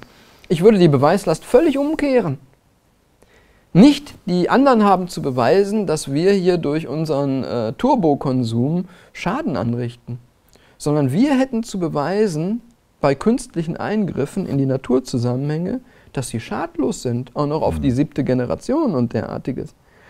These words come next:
Speaker 1: Das Vorsorgeprinzip, jeder praktiziert's in seinem persönlichen Leben. Wenn irgendwas nicht klar ist, wie riskant es ist, dann lässt man besser die Finger davon, wenn's um was Wertvolles geht, ne?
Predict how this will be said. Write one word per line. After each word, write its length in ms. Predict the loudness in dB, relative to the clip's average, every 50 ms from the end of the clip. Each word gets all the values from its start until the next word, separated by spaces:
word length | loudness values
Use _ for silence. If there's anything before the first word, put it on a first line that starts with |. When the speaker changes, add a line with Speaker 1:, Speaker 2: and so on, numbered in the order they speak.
| -20 -10 -2
Speaker 1:
Das 180 | 0 0 0
Vorsorgeprinzip, 1000 | 0 0 2 4 4 4 4 2 2 2 2 0 0 0 -2 -2 0 -2 -4 -4 -4 -10 -4 2
jeder 260 | 4 4 6 4 2
praktiziert's 760 | 2 0 -2 -2 -2 -2 -4 -4 -4 -2 -2 -2 -2 -2 -2
in 120 | -2 0
seinem 340 | 0 0 0 0 0 -2 -2
persönlichen 600 | 4 4 4 6 6 4 4 4 2 2 2 2
Leben. 380 | 2 2 0 0 -2 -2 -4 -6 -14 _ -20 -20 -16 _ -2
Wenn 120 | 0 4
irgendwas 380 | 6 6 6 6 2 -2 0 0
nicht 180 | -4 -6 -6
klar 300 | -6 -6 -4 -2 -2 -2
ist, 160 | -2 -4 -2
wie 120 | 0 0 2
riskant 520 | 2 0 -2 -4 -4 -4 -2 -2 -2 -2
es 100 | -4 -4
ist, 200 | -4 -4 -4 -2
dann 100 | 0 2
lässt 220 | 2 2 2 0 -2
man 120 | -2 0
besser 240 | 0 0 0 0 0 0
die 80 | 0
Finger 300 | -2 -2 -2 2 2 4
davon, 320 | 4 4 2 2 -2 0 0
wenn's 160 | 0 0 0
um 80 | -2 -2
was 180 | -2 -2 0
Wertvolles 540 | 0 0 0 0 -2 -2 -2 -2 -2 -6 -10 -10
geht, 220 | -8 -8 -8 -8
ne? 100 | -10 -14